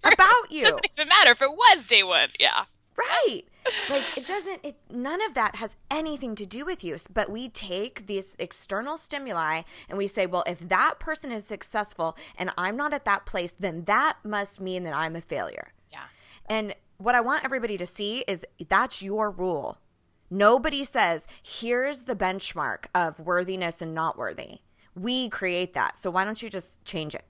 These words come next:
Speaker 2: <laughs>
Speaker 1: Yeah. Yeah. And I, th-, the whole piece of, like, the detox or the laying off of it is, it's, it creates, or I'm hoping it creates for myself and for everyone who we do this with, uh, silence,
Speaker 2: Mm.
Speaker 1: which I think is one of the,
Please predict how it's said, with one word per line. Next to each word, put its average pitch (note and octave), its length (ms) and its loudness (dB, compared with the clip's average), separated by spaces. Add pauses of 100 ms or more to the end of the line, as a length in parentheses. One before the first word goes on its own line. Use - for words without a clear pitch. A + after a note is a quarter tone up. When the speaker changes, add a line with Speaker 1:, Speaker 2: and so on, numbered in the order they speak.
(120)
Speaker 2:
<laughs> D#4+ 120 -2 (760)
Speaker 1:
Yeah. D#3 180 -8 (280)
Yeah. F#3 180 4 (240)
And B3+ 240 2
I, C4 120 6
th-, G#3+ 340 -10
the A#3+ 100 -2
whole C#4 140 -6
piece B3+ 240 -10
of, G#3+ 80 -6
like, F#3+ 220 4
the G3+ 100 -2
detox F#3 540 -8
or - 20 -12
the F3 140 -2
laying F3 260 4
off E3+ 220 0
of F3 100 -6
it F3+ 260 0
is, G3 320 -6 (120)
it's, - 420 -2 (1400)
it A#3 200 0
creates, A3+ 800 -2
or G3+ 160 4
I'm F#3+ 120 4
hoping A#3 460 -2
it - 100 4
creates F3+ 480 4
for G3 100 -4
myself F3+ 520 4
and F3+ 100 -8
for F3 120 4
everyone F3 320 6
who F#3 100 -4
we F#3+ 160 -4 (120)
do A3 160 2
this A3 140 4
with, G3 220 -2
uh, G3 280 10
silence, - 1000 6 (200)
Speaker 2:
Mm. G3 180 -4
Speaker 1:
which A3 160 6
I A#3+ 80 8
think C4 240 4
is B3 160 6
one A#3 160 6
of A3+ 120 6
the, G#3+ 140 2